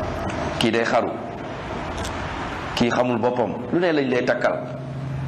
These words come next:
Fekk dëgg rek la. Kan moom moom dëgg? Ku moom dëgg?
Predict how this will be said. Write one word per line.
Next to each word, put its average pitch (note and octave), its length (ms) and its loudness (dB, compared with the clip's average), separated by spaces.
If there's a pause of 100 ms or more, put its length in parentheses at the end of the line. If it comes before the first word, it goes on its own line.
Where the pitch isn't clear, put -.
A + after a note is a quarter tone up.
(120)
Fekk C3+ 220 0
dëgg A#2+ 260 2
rek A2+ 200 2
la. A2+ 100 2 (1300)
Kan F3+ 140 2
moom D#3+ 140 2
moom C3+ 160 2
dëgg? A#2+ 180 0 (1700)
Ku F3+ 100 4
moom E3 180 2
dëgg? C3+ 160 2